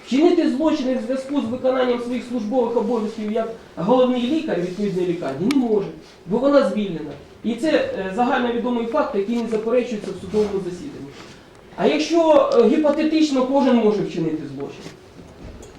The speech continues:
Але навіщо його вчиняти, якщо особа раніше не судима,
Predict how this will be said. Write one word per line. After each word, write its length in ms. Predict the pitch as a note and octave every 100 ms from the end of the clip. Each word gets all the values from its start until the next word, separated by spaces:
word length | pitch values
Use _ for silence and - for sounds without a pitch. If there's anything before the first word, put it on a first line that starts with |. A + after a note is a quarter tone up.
| - - - -
Але 240 | G3+ B3+
навіщо 380 | C#4 D#4 E4+ B3+
його 180 | B3 A#3+
вчиняти, 480 | - A#3+ C#4 B3 F#3+
якщо 320 | F3+ F#3 B3 A3
особа 460 | - C#4+ G#3 - E3
раніше 380 | A#3+ C4+ A3+ A3+
не 220 | A#3+ D4
судима, 560 | C4+ G#3 G#3+ G#3 C3+